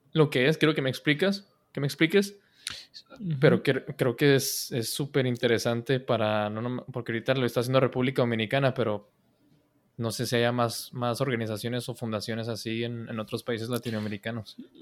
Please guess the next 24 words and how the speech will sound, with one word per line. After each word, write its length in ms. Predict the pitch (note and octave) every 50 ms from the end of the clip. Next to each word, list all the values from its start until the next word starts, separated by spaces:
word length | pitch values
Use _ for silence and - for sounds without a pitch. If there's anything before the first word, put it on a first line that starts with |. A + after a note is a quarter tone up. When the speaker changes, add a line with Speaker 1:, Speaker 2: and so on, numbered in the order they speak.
| - _ - - _ _ _ _ _ _ -
Speaker 2:
No, 400 | C4+ A3 F3+ D#3+ D#3 D3 C#3+ C#3+ C#3+
no 360 | C#3+ C#3+ C#3+ C#3+ D3 D#3 -
que 140 | - G3+ G3
yo 160 | G3 F#3+ F#3+
conozca. 560 | F3 E3+ F#3 G3 F3+ F3 - - D#3 - - - - - - - -
Realmente 580 | - - C3+ C3+ C#3+ D3+ D3+ D#3 D3 D#3+ C#3+ C3+
Creso 720 | - - C3+ D3+ D#3 D3+ - - D#3 D#3 D3+ D3+ D3 C3+ - - - -
es 400 | - D3 C#3+ C#3+ C#3+ - - -
Creando 500 | - - C#3+ C3 C3+ C#3 D3 C#3+ D3+ D3
Sueños 460 | - - D3+ C#3+ C#3+ C#3+ C#3 - -
Olímpicos, 800 | - - C#3 D#3 G3 G3+ F3 D#3 D3+ - E3+ E3+ F3 - - -
su 80 | -
abreviatura 680 | C#3+ C3+ C3 C3 B2+ B2+ C3 B2+ B2+ C3 C3+ C3+ C3+ C#3
dicen 680 | C#3 C#3 C3+ - - C#3+ C#3 C3+ C3 B2+ B2+ - D#3 - -
Creso. 440 | - D3+ E3 E3 D#3 - D#3+ E3 - - - - - - - - -
Es 120 | C3+ C3
una 200 | C3+ C#3 C#3+ C#3
fundación 640 | C3+ - D3 C#3+ C3+ C3 B2+ - C#3+ C#3 C3+ C#3 C3+
que 80 | -
apoya 560 | C3+ B2+ C3 - C3 C3 C3 C3+ C3+ C3+ C3 C3
atletas 480 | C3+ C3 - C3 C3 C3 C3 C#3+ C3
de 140 | C3 C3 B2+
alto 260 | B2+ C3 C3 C3 C#3
rendimiento 880 | C3+ D3 C#3 C3+ C3 B2+ C3 C3 C3+ D3 E3 D#3+ D3 C#3 - D#3 F#3